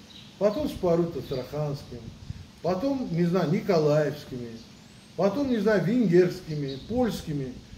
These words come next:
И в конце пусть добьется того, что у него будет вот такая фигура у голубя. Что он летал пять-шесть, я не говорю восемь-девять, слушай, прокатительный. Голубь один раз может полететь один часов,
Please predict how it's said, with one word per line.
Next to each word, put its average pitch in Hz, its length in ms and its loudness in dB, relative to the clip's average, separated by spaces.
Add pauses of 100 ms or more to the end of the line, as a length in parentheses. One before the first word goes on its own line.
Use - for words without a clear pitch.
(160)
И 233 80 -4
в 196 40 -8
конце 262 580 0
пусть 196 180 -2
добьется 196 600 2
того, 175 260 0 (720)
что 175 120 -2
у 185 40 4
него 214 160 4
будет 190 280 2
вот 147 180 -6
такая 156 340 0
фигура 185 480 -4 (1200)
у 135 80 -6
голубя. 123 320 -4 (720)
Что 277 160 0
он 302 120 2
летал 277 340 4
пять-шесть, 262 480 4
я 302 180 0
не 277 60 -2
говорю 277 280 6
восемь-девять, 214 640 -2
слушай, 208 240 -8
прокатительный. 175 680 -6
Голубь 208 200 -2
один 196 220 -2
раз 190 160 -2
может 151 200 -8
полететь 147 440 -14
один 135 240 -16 (100)
часов, 143 160 -16